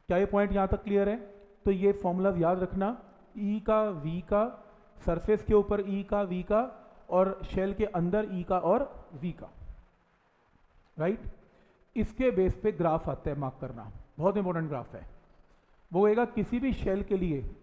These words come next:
center से start होके चलते रहो right तक, E versus छोटे आर का graph plot करो।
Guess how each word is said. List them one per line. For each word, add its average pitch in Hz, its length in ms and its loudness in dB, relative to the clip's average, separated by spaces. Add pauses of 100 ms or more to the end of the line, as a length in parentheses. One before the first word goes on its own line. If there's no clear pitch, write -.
(120)
center 180 360 -2
से 226 160 0
start 190 420 2
होके 190 320 2
चलते 190 400 0
रहो 196 200 4
right 156 240 -2
तक, - 340 -4 (500)
E 247 220 2
versus 196 480 0
छोटे 185 260 2
आर 185 160 4
का 214 100 -4
graph 165 360 -2
plot 151 240 -2
करो। 110 260 -6